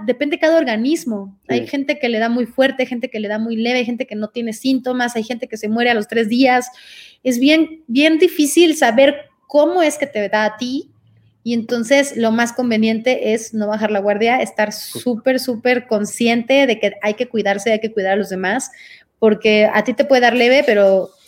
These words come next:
Speaker 1: al que contagiaste al lado, le puede dar grave.
Speaker 2: Súper fuerte. Sí, sí,
Speaker 1: Y
Speaker 2: sí.
Speaker 1: entonces
Speaker 2: Por
Speaker 1: hay
Speaker 2: eso
Speaker 1: que
Speaker 2: es muy
Speaker 1: tener
Speaker 2: importante cuidarnos, definitivamente.
Speaker 1: Y
Speaker 2: Tú
Speaker 1: tener una conciencia como colectiva, decir, a
Speaker 2: Exacto,
Speaker 1: ver,
Speaker 2: exacto.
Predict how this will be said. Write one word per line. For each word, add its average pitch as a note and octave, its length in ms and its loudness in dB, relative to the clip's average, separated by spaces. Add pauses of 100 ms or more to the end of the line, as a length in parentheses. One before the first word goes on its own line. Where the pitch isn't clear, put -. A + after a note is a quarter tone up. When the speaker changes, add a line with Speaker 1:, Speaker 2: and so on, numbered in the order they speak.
(120)
Speaker 1:
al G#3 160 -8
que G3+ 100 -6
contagiaste A3 640 0
al A#3 100 4
lado, A#3+ 280 4 (500)
le G#3 140 -2
puede G#3+ 280 0
dar A3 240 2
grave. A#3 360 0
Speaker 2:
Súper - 440 -16
fuerte. G#2 200 -8 (180)
Sí, - 260 -12
sí, A2 80 -14
Speaker 1:
Y - 60 -8
Speaker 2:
sí. G#3 60 -6
Speaker 1:
entonces G#3 400 -6
Speaker 2:
Por C3 120 4
Speaker 1:
hay - 20 4
Speaker 2:
eso D3 40 2
Speaker 1:
que D#3 40 -4
Speaker 2:
es D#3 60 -10
muy D#3 160 0
Speaker 1:
tener - 160 0
Speaker 2:
importante B2+ 560 -2 (200)
cuidarnos, B2+ 840 0
definitivamente. A2+ 920 -8 (180)
Speaker 1:
Y D3+ 380 -10
Speaker 2:
Tú G#3+ 60 2
Speaker 1:
tener C#4 260 4
una F4 220 2
conciencia C4 720 -4
como G3 260 -10
colectiva, G3 560 -2
decir, A3 240 -2
a A3+ 40 2
Speaker 2:
Exacto, B3 180 2 (100)
Speaker 1:
ver, - 20 -20 (140)
Speaker 2:
exacto. - 240 -16